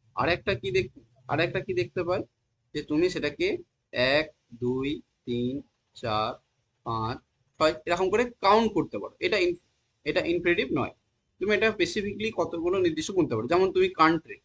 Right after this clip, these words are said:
এটা তুমি বলতে পারো, স্টেট তুমি বলতে পারো, কিন্তু সুগার, রাইস এগুলো কি তুমি বলতে পারবে? তাহলে এগুলো তুমি কাউন্টই করতে পারবে না। স্টার, গোটা আকাশে যদি স্টার তোমাকে কাউন্ট করতে বলি, তুমি কি কাউন্ট করতে পারবে?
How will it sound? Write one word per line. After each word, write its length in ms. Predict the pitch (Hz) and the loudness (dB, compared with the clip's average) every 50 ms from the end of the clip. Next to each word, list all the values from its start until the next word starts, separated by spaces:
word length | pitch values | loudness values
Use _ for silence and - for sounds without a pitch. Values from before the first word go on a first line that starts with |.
| _ _ _ - | _ _ _ -12
এটা 120 | - 165 170 | -10 -8 -4
তুমি 200 | 180 196 208 277 165 | 0 2 2 2 2
বলতে 240 | 165 160 156 147 151 | 2 0 2 0 0
পারো, 220 | 120 104 98 - _ _ _ _ _ _ | -2 -2 -4 -6 _ _ _ _ _ _
স্টেট 400 | - - - - 208 190 156 117 - - - _ _ _ - | -16 -14 -2 6 8 8 8 8 6 0 -12 _ _ _ -4
তুমি 160 | - 208 208 190 | 2 2 2 4
বলতে 300 | 170 175 175 165 165 165 131 | 6 6 6 6 6 2 0
পারো, 220 | 117 104 - - _ _ _ _ _ _ _ _ _ - | 0 0 -4 -6 _ _ _ _ _ _ _ _ _ -4
কিন্তু 160 | 190 202 208 | -2 -2 -2
সুগার, 500 | 202 - - 214 220 190 190 151 117 98 - _ _ _ _ _ _ _ _ _ - | -2 -2 0 0 2 6 6 6 4 4 -2 _ _ _ _ _ _ _ _ _ -8
রাইস 440 | 117 131 156 175 202 190 143 117 117 - - _ _ _ _ _ - | 0 6 8 8 10 8 6 4 0 -4 -14 _ _ _ _ _ 0
এগুলো 260 | 143 156 170 190 208 208 202 | 2 4 4 6 4 4 2
কি 100 | - 214 | 2 -4
তুমি 180 | - 208 208 202 | -2 0 0 2
বলতে 260 | 196 226 240 240 262 | 2 2 4 6 8
পারবে? 280 | 254 254 220 165 117 - - _ _ _ _ _ _ - | 8 8 8 6 2 -2 -4 _ _ _ _ _ _ -4
তাহলে 140 | 151 160 180 | 0 0 0
এগুলো 320 | - 143 147 151 165 190 240 440 480 - _ _ _ _ _ _ _ - | 0 0 0 2 2 2 2 2 -2 -4 _ _ _ _ _ _ _ 0
তুমি 200 | 156 165 202 277 370 - - _ _ - | 2 2 4 2 2 0 -4 _ _ 2
কাউন্টই 380 | 180 190 190 196 196 208 196 | 4 6 6 6 4 2 0
করতে 240 | 151 151 135 - - | 0 0 -4 -2 -2
পারবে 240 | 120 113 107 98 95 | -2 -2 -2 -4 -6
না। 140 | 90 - - _ _ _ _ _ _ - | -12 -14 -20 _ _ _ _ _ _ -8
স্টার, 280 | - - 202 185 160 143 - | 2 8 10 12 12 10 8
গোটা 240 | 131 165 165 185 | 4 2 4 6
আকাশে 300 | 180 180 175 196 196 208 | 6 6 4 2 -2 -2
যদি 220 | 196 196 196 196 208 202 | -2 -2 -2 -2 -2 -4
স্টার 300 | - - 185 170 175 185 185 - | 0 4 8 8 8 8 6 2
তোমাকে 260 | 202 185 185 185 180 175 | 0 2 2 2 2 0
কাউন্ট 260 | - 165 165 165 160 | 0 2 2 2 2
করতে 220 | - 147 139 - 120 | 0 -4 -4 -4 -6
বলি, 200 | 107 107 - _ _ _ _ _ - 147 | -8 -8 -10 _ _ _ _ _ -6 -4
তুমি 80 | 156 160 | -2 -2
কি 80 | 175 165 | -2 0
কাউন্ট 220 | - 190 208 214 | 2 2 2 4
করতে 200 | - 220 214 330 | 2 0 2 4
পারবে? 240 | 339 285 - 120 107 | 2 2 2 0 -4